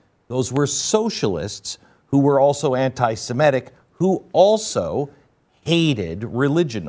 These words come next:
all religion. And this is what's happening right now. Let me, let me, when you saw the kid on the steps with the hat, okay, he's a white kid.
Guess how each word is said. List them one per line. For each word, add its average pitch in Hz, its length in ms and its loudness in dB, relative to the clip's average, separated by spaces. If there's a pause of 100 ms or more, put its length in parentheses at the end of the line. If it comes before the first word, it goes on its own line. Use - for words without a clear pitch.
all 185 220 4
religion. 110 480 -2 (340)
And 135 220 -2
this 190 220 0
is 214 120 -4
what's 190 220 0
happening 151 560 -6
right 170 320 0
now. 131 440 -2 (640)
Let 123 840 -2
me, 214 220 -2
let 175 240 0
me, 151 60 -8 (320)
when 160 280 -2
you 202 200 2
saw 196 240 2
the 165 100 -6
kid 113 560 -4
on 120 220 -2
the 117 40 -4
steps - 520 0
with 135 160 0
the 120 80 2
hat, 104 320 -4 (140)
okay, 135 260 -2
he's 135 200 -10
a 165 60 0
white 185 300 0
kid. 78 260 -10